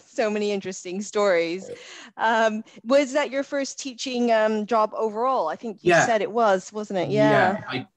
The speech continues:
Speaker 2: I, well, I'd done three weeks at a language school in Bournemouth. I, I write briefly about that in the book, <laughs> actually.
Speaker 1: Yes. Yes,
Speaker 2: Um,
Speaker 1: I do remember now. But, I
Speaker 2: um,
Speaker 1: mean, the
Speaker 2: which is funny
Speaker 1: experience
Speaker 2: for its
Speaker 1: must
Speaker 2: own
Speaker 1: be
Speaker 2: reasons, but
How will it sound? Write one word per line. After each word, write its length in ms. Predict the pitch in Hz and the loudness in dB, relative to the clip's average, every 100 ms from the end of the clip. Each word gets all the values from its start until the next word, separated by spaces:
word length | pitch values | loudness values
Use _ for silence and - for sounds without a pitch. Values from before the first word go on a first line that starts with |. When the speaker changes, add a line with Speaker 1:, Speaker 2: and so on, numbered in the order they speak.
| _ | _
Speaker 2:
I, 120 | 135 143 | -4 0
well, 240 | 143 123 | 0 0
I'd 180 | 123 120 | -2 -2
done 240 | 143 135 | -2 -2
three 320 | 120 - 160 156 | -6 -6 -2 0
weeks 320 | 139 131 - | 0 -4 -6
at 80 | 113 | -6
a 40 | |
language 400 | 113 107 104 - | -4 -4 -6 -8
school 160 | - 104 | -6 -6
in 80 | 92 | -4
Bournemouth. 400 | 101 95 80 - | -6 -6 -6 -4
I, 140 | 104 | -2
I 140 | 104 95 | -2 -4
write 380 | 90 104 92 - | -2 0 0 -4
briefly 400 | 101 95 - 85 | -4 -4 -6 -12
about 280 | 82 82 - | -10 -10 -8
that 140 | 87 | -10
in 100 | 87 | -10
the 60 | 90 | -10
book, 220 | - 127 - | -6 -6 -6
<laughs> 40 | |
actually. 300 | - - 196 | -14 -8 -2
Speaker 1:
Yes. 520 | 180 - - - - _ | -2 -4 -14 -20 -20 _
Yes, 120 | 110 107 | -4 -2
Speaker 2:
Um, 40 | |
Speaker 1:
I 60 | 170 | -2
do 160 | 170 185 | 0 0
remember 340 | 175 170 170 | 0 -2 -2
now. 240 | 165 151 | -2 -4
But, 300 | 156 175 160 _ - | -4 -4 -4 _ -2
I 160 | 120 | 2
Speaker 2:
um, 60 | 226 | 4
Speaker 1:
mean, 160 | 214 190 | 2 0
the 60 | - - _ _ _ - | -6 -20 _ _ _ -4
Speaker 2:
which 160 | 123 | -4
is 100 | 123 | -2
funny 200 | 254 233 | 2 2
Speaker 1:
experience 80 | - | 2
Speaker 2:
for 80 | 117 | 0
its 140 | 113 120 | 0 0
Speaker 1:
must 140 | 110 | -2
Speaker 2:
own 60 | 92 | -2
Speaker 1:
be 0 | |
Speaker 2:
reasons, 420 | 90 87 87 - | -4 -8 -14 -18
but 640 | - 90 _ _ - 165 | -18 -18 _ _ -2 -2